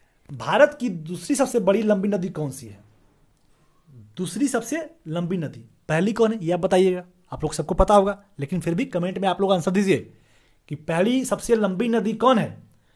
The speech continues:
दूसरी जो है वो सबसे लंबी नदी गोदावरी है। ठीक है, यह जो है नदी गोदावरी है, यह दक्षिण भारत की एक प्रमुख नदी है। इसको बृहद गंगा भी कहते हैं। ये जो नदी है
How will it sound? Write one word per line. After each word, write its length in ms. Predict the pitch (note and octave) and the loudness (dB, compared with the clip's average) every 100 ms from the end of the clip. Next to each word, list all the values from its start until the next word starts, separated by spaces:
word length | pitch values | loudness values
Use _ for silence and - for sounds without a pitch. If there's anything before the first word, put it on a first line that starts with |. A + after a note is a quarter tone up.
| _ _ _ _ - | _ _ _ _ -16
दूसरी 360 | B2 E3+ G3 C4+ | -10 -8 -2 0
जो 120 | A#3+ | 2
है 200 | D3+ F3+ | 0 -2
वो 220 | E3+ F#3+ G3 - | -2 -4 -4 -16
सबसे 340 | D3+ - A3 | -14 -4 -2
लंबी 280 | G3+ F3 A#3 | -2 -2 -2
नदी 280 | G3 G3+ B3 | -2 -4 -6
गोदावरी 520 | D#3+ G3 G#3 F#3+ D#3 | -2 4 6 6 0
है। 200 | A2+ G#2 - | -6 -12 -12
ठीक 140 | G#3 E3+ | -6 -4
है, 240 | A2+ - _ _ _ _ _ _ _ _ | -6 -10 _ _ _ _ _ _ _ _
यह 240 | C3+ F#3+ B3+ | 0 6 8
जो 140 | A#3+ | 8
है 340 | F#3+ F#3 A3 - | 4 4 -2 -4
नदी 220 | D#3 D3 | -4 -2
गोदावरी 520 | F3+ D#3 D#3 D#3+ A3 E3+ | -2 -2 0 0 2 0
है, 160 | E3 | 2
यह 80 | F3 | 0
दक्षिण 320 | D#3 C#3+ B3+ | 0 2 4
भारत 260 | G3+ G#3+ A3 | 6 6 4
की 80 | A3+ | 2
एक 280 | A3 - _ | 0 -6 _
प्रमुख 280 | D3+ F3+ F3+ | -2 -2 2
नदी 240 | G#3 A3+ | 2 4
है। 120 | G#3+ A3+ - _ _ _ _ _ _ - | 0 -2 -12 _ _ _ _ _ _ -10
इसको 280 | E3+ - A3+ - - - | -8 4 4 4 -8 -6
बृहद 220 | C3 G3 | 2 4
गंगा 240 | G#3 G#3 A3 | 4 6 6
भी 100 | A3 | 8
कहते 280 | A3 A3 | 6 6
हैं। 240 | G#3+ A3 - _ _ _ _ _ _ _ _ | 2 0 -10 _ _ _ _ _ _ _ _
ये 160 | D3+ C4+ | 2 4
जो 100 | D4 | 6
नदी 260 | C4 G3 F3+ | 6 6 4
है 300 | G3+ - | 2 0